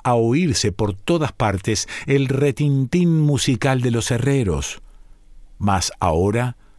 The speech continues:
los yunques permanecían en silencio. «Azotad a los herreros»,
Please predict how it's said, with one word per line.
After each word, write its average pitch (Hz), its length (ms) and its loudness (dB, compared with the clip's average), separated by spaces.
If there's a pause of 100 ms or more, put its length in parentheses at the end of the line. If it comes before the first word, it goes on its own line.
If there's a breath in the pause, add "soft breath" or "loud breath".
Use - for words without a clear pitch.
los 95 360 -4
yunques 156 880 0 (320 soft breath)
permanecían 95 840 0
en 92 160 0
silencio. 78 720 -2 (1080 soft breath)
«Azotad 156 800 0
a 151 80 0
los 151 200 0
herreros», 139 640 0